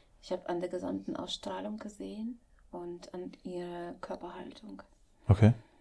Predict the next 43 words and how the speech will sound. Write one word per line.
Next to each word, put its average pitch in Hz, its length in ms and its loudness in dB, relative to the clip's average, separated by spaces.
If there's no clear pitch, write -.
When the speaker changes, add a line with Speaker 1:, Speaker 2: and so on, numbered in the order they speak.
Speaker 2:
Also 87 160 10
das 82 140 8
heißt, - 180 8
dass 90 80 4
sie 92 80 6
tatsächlich 92 440 6
da 90 520 12
waren, 92 440 12
präsent 95 460 12
waren 95 460 10
Speaker 1:
Die 107 80 -6
verkörperten - 640 6
Speaker 2:
und 190 100 -2
Speaker 1:
das, 196 240 -4
was 214 180 -6
sie, 202 220 -6
ähm, 185 680 -10
Wort-, 180 300 -4
also 180 200 -8
mit 175 260 -10
Worten 190 580 -6
gepredigt - 560 -6
haben, 269 200 -8
so. - 180 -12
Speaker 2:
Mhm. 98 320 8
Gesagt 87 400 10
haben, - 340 0
Speaker 1:
Ja. - 320 -2
Speaker 2:
je 113 140 4
nachdem. 113 440 4
Speaker 1:
Die - 100 4
haben - 140 2
gar 175 120 2
nicht 185 140 -2
gepredigt, - 400 -4
da 185 60 -6
hast - 160 -12
du 185 60 -8
recht. 180 360 -12
Speaker 2:
Ja. 196 220 12
Speaker 1:
Absolut 190 440 -4
nicht, - 260 -12
ja. - 140 -10